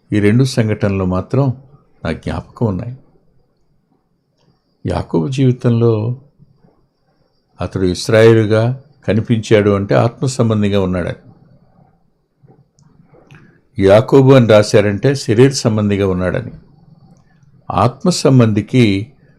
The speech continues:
తన భూదిన-, భూమి మీద జీ-, యాత్ర చేసే జీవితపు దినాలు సంపూర్ణమైన సంగతి అర్థమైంది.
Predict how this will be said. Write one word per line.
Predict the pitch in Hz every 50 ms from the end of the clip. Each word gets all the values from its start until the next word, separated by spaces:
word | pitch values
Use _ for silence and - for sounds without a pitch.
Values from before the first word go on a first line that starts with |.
| _ _ _ _ _ _ -
తన | 98 90 95
భూదిన-, | 90 82 90 107 123 139 156 143 165 151 131 113 110
భూమి | 107 95 92 113 113 123 143
మీద | 143 139 127 104 110 101 95 98 101 - -
జీ-, | - 101 87 - _ - - -
యాత్ర | 92 107 101 101 104 - 147 131
చేసే | 127 - 127 113 - - 117
జీవితపు | 92 85 92 104 107 113 110 - 107 101
దినాలు | 85 87 95 95 104 104 101 95 82 - _ _ _ _ _ _ _ _ _ _ _
సంపూర్ణమైన | - - - - 92 120 120 - - 160 175 165 170 160 151 131 120 113
సంగతి | 107 - - 101 98 117 120 -
అర్థమైంది. | 92 82 - - 107 127 139 127 104 85 - - -